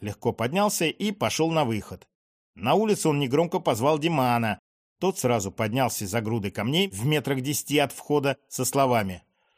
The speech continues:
«Ну, атаман, чё долго так? Я думал, всё, трындец тебе, заглушили там». «Рано хоронишь. Давай присядем, подождём. Я с их старшим потолковал. Они там решают, как дальше жить.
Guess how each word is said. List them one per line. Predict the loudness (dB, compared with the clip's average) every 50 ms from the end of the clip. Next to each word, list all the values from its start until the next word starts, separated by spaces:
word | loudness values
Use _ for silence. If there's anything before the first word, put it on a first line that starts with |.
| _ _ _ _ _
«Ну, | 0 2 4 4 2 2 -2
атаман, | -2 2 4 4 4 6 4 2 2 -2 -4 -6
чё | -2 0 2 2 2
долго | 4 4 4 4 4 2 0
так? | 0 -2 -2 -4 -8 _ _ _ _ _
Я | 0 2 4 4
думал, | 4 4 4 4 2
всё, | 2 2 4 4 4
трындец | 4 4 2 2 2 2 4 4 4 4 4 0
тебе, | 0 0 0 2 0 0 -2 -6 _ _ _
заглушили | -4 -2 0 2 2 4 4 4 4 4 2 2 0
там». | 2 2 2 2 2 0 -6 -14 _ _ _ _ _ _ _ _ _ _ _
«Рано | -16 -6 0 2 2 4 2 2 0
хоронишь. | 2 2 2 4 4 2 2 0 0 -4 -8 -12 -12 _ _ _ _ _ _ _ _ _ -8
Давай | -2 0 2 4 4 2
присядем, | 2 0 -2 0 2 2 2 2 2 -2 -2
подождём. | -2 0 0 2 2 2 2 0 0 0 -2 -6 -12 _ _ _ _ _ _ _ _ _ _ _ _ _ _ _
Я | _ -4 0 2 2 2
с | 2 0
их | -2 -2
старшим | 0 2 2 2 2 0 -2 -4
потолковал. | -6 -6 -4 -4 -2 2 2 2 4 2 0 -2 -4 -6 -12 _ _ _ _ _ _
Они | -4 -2 0 0 2
там | 2 2 2 4
решают, | 4 2 4 4 4 4 4 2 2
как | 2 2 2 2 4
дальше | 4 4 4 2 0 -4 -4
жить. | -6 -6 -8 -10 -12 -18